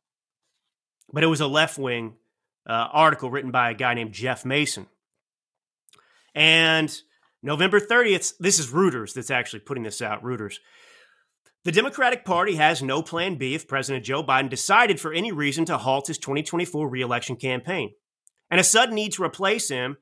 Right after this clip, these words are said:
as its standard bearer would spark a messy intra-party battle. Despite weak poll numbers and questions, including s-, from some Democrats about his age,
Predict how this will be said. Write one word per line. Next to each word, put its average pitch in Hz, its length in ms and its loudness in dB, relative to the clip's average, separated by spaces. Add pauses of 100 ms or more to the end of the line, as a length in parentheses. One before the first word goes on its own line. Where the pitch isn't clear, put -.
(180)
as 156 140 4
its 165 160 0
standard 208 500 2
bearer 120 400 -2 (100)
would 170 120 -2
spark 190 300 2
a 160 60 2
messy 185 420 0
intra-party 120 800 -4 (540)
battle. 127 440 2 (1080)
Despite 220 640 4
weak 208 240 -4
poll 175 220 2
numbers 131 340 -2
and 120 100 -8
questions, 139 460 -4
including 233 420 -4
s-, - 260 -2 (180)
from 147 200 -4
some 143 240 0
Democrats 139 800 -2 (480)
about 151 200 4
his 135 140 -2
age, 175 540 2